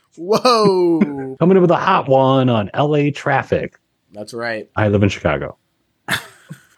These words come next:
Speaker 1: We also get a closer look at these demons, though. No top half of their skull, because they don't need a brain. As it was put, they can only heed just blindly smelling and hunting and devouring. I said, "Ooh, that's cool."
Speaker 2: Head stuff is so fucking creepy.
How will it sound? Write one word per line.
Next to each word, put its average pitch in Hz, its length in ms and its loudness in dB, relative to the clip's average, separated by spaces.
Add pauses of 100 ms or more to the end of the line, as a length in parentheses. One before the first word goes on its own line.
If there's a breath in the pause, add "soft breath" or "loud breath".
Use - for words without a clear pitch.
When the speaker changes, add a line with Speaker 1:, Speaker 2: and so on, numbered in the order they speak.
Speaker 1:
We 185 80 -2
also 247 200 2
get 285 80 2
a 226 60 2
closer 196 420 2
look 147 220 0
at 147 80 -4
these 135 240 -4
demons, 123 500 -6
though. 98 260 -10
No 135 240 0
top 139 380 -4
half 135 260 -2
of 127 100 -4
their 113 140 -4
skull, 120 420 0
because 120 300 -8
they 123 80 -2
don't 131 200 -2
need 131 140 -6
a 117 60 -6
brain. 123 480 -6 (320 soft breath)
As 160 220 -2
it 165 80 -2
was 147 120 -2
put, 156 380 0
they 156 140 0
can 160 160 -2
only 156 260 0
heed 117 560 -4 (240 soft breath)
just 131 300 -2
blindly 139 440 -2
smelling 123 560 -2
and 110 120 -12
hunting 110 400 -6
and 101 120 -10
devouring. 92 760 -8
I - 280 -20
said, - 220 -20
"Ooh, - 140 -18
that's - 240 -16
cool." - 360 -18
Speaker 2:
Head 147 280 -2
stuff 165 360 0
is 104 100 0
so 95 280 0
fucking 78 380 -4
creepy. - 600 -8